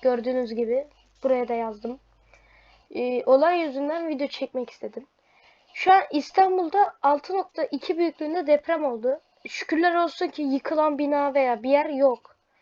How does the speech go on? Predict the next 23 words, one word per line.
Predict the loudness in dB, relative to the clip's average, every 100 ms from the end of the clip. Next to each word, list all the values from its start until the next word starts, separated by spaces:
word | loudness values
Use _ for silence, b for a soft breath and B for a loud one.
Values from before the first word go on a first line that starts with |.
| _ -2
Veya | 0 0 -2
hasar | -6 -2 -2
gören | -2 -2 -2
bir | -4
tane | -6 -6 -6
bina | -8 -12 -12
falan | -12 -12 -10
var. | -10 -12 _ b b b b b b b -8
Ve | 0
korkan | 4 4 4 0
insanlar | -2 -2 -2 0
genellikle | 0 0 0 -2 0
camdan | 2 2 0 -2
atlayıp | -4 -6 -8 -6
ha-, | -10 -10 -8
e, |
yaralanmış, | -6 -4 -4 -4 -4 -6 -8 -12 -12
şey | -8 -8
olmuş. | -8 -10 -14 -8 2
Allah'ımıza | 2 4 0 0 -2
şükürler | -6 -8 -2 0 2 0
olsun | -4 -8 -8
ki | -4 -6